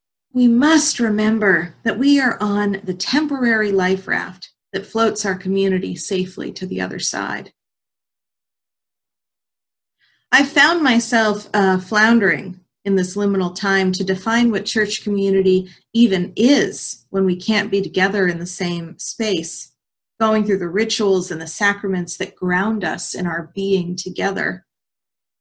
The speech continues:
And so I did what I always do when I can't get a grasp on something I desperately wish to understand. I began to research.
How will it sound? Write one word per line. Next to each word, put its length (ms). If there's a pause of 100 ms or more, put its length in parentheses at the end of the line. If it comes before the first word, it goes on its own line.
(720)
And 140
so 640 (100)
I 140
did 480
what 260
I 400
always 480
do 580
when 160
I 160
can't 400
get 120
a 40
grasp 480
on 140
something 480
I 120
desperately 600
wish 320
to 160
understand. 920 (880)
I 80
began 380
to 160
research. 800